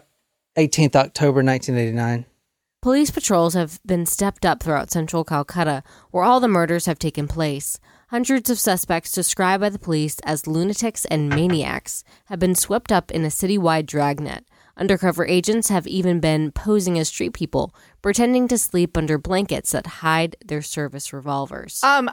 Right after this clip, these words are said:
Speaker 3: I wouldn't pretend to do that because
Speaker 2: Nope.
Speaker 3: 'cause, I mean, <sighs> I mean, it, like, if
Speaker 2: It ain't
Speaker 3: someone
Speaker 2: gonna
Speaker 3: walks up
Speaker 2: help
Speaker 3: to
Speaker 2: you if a boulder's gonna get chucked at
Speaker 3: That's
Speaker 2: your
Speaker 3: what I'm
Speaker 2: head.
Speaker 3: saying.
Speaker 1: Oh,
Speaker 3: Like, it's
Speaker 1: yeah.
Speaker 3: one,
Speaker 1: <laughs> That's a good
Speaker 3: it's,
Speaker 1: point.
Speaker 3: it's one thing if, like, some, if the M O
Speaker 1: Yeah.
Speaker 3: was, like,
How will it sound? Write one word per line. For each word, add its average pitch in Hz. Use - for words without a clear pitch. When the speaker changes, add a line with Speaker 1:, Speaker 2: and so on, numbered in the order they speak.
Speaker 3:
I 240
wouldn't 427
pretend 285
to 269
do 277
that 294
because 294
Speaker 2:
Nope. 339
Speaker 3:
'cause, 330
I 285
mean, 311
<sighs> -
I 254
mean, 247
it, 240
like, 254
if 254
Speaker 2:
It -
ain't 294
Speaker 3:
someone 370
Speaker 2:
gonna 339
Speaker 3:
walks 269
up 294
Speaker 2:
help 370
Speaker 3:
to 349
Speaker 2:
you 320
if -
a 262
boulder's 262
gonna 233
get 185
chucked 190
at -
Speaker 3:
That's 302
Speaker 2:
your -
Speaker 3:
what 349
I'm 170
Speaker 2:
head. 175
Speaker 3:
saying. 403
Speaker 1:
Oh, 196
Speaker 3:
Like, 190
it's 147
Speaker 1:
yeah. 190
Speaker 3:
one, 214
Speaker 1:
<laughs> -
That's 214
a 190
good 170
Speaker 3:
it's, 160
Speaker 1:
point. 170
Speaker 3:
it's 349
one 294
thing 359
if, 330
like, 262
some, 262
if 240
the 247
M 233
O 233
Speaker 1:
Yeah. 240
Speaker 3:
was, 214
like, 196